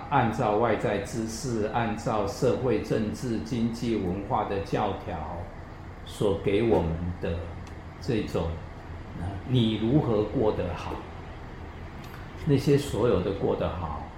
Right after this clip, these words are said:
都跟真正的生命，啊，呃，有一层距离。可是你好好的去体验那些冲突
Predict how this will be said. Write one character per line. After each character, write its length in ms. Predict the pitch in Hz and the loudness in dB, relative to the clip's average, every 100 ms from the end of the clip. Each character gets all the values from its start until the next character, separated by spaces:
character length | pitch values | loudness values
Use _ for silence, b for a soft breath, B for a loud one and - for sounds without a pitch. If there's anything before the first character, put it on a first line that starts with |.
| - - - - - - - | -14 -14 -14 -16 -14 -14 -2
都 160 | 107 107 | 2 2
跟 260 | - 107 | 2 -2
真 220 | 95 104 98 | 0 -2 0
正 220 | 110 90 | 0 0
的 160 | 92 | -2
生 340 | - - 90 92 | -2 -2 0 0
命， 200 | 98 85 85 - - - - - - | 0 0 -4 -10 -14 -14 -14 -14 -10
啊， 260 | 101 85 80 - - - - - - | -8 -6 -8 -10 -14 -14 -14 -14 -12
呃， 60 | - 85 80 80 87 | -8 -6 -6 -8 -4
有 180 | 95 90 | -2 0
一 120 | 113 | 0
层 280 | 113 90 90 | 0 0 0
距 200 | - 98 | 0 -2
离。 160 | 85 76 76 - - - - - - - - - | -2 -6 -8 -12 -14 -14 -14 -14 -14 -14 -14 -6
可 120 | 104 | -4
是 380 | 101 165 127 - | 0 4 4 2
你 200 | 101 92 85 | 0 -2 -2
好 340 | - 92 110 143 | -6 -4 -2 -2
好 300 | 139 90 85 | -2 -2 -4
的 60 | 90 | -6
去 220 | - 120 - - | -4 -4 -4 -8
体 440 | - - 90 80 92 | -10 -4 -2 -2 0
验 320 | 131 139 113 | 2 2 2
那 120 | 120 | 0
些 240 | - 117 107 | 0 -2 -2
冲 340 | - 120 120 | -2 0 0
突 160 | - | -2